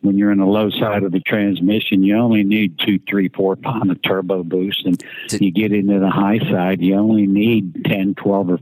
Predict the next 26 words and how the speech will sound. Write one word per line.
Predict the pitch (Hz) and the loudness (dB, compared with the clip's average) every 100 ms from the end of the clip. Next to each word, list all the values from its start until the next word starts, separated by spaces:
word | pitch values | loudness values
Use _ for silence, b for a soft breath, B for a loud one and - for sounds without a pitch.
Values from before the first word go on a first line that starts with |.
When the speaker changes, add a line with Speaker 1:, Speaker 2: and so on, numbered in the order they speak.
| - | -2
Speaker 1:
fifteen | 104 - 143 107 113 - | -4 -4 -4 -2 -2 -2
pounds. | 98 92 98 110 - B | -2 -2 -2 -2 -6 B
Speaker 2:
Yeah. | 113 147 - - | -6 -4 -6 -4
Speaker 1:
And | 107 98 107 98 B B | -2 0 0 -2 B B
as | 107 | -2
you | 98 110 | 0 0
get | 95 110 - _ | 0 -2 -4 _
further | 113 107 110 110 | -4 0 0 2
up | 110 - | 0 0
in | 110 92 | -2 -2
speed, | - 120 117 107 | -4 0 0 2
you | 101 | 0
just | 98 110 - | -2 -4 -2
give | 110 | -2
a | 98 | 0
little | 107 104 | 2 2
more. | 107 113 123 107 B B B | 2 2 0 -2 B B B
And | 123 | -4
if | 139 160 | -2 -2
you | |
do | 147 202 202 | 0 0 0
that | 139 | -2
for | 156 | -2
a | 135 | -2
couple | 151 113 120 | -2 -2 -2
days, | 104 120 127 113 101 - | 0 0 2 2 0 -4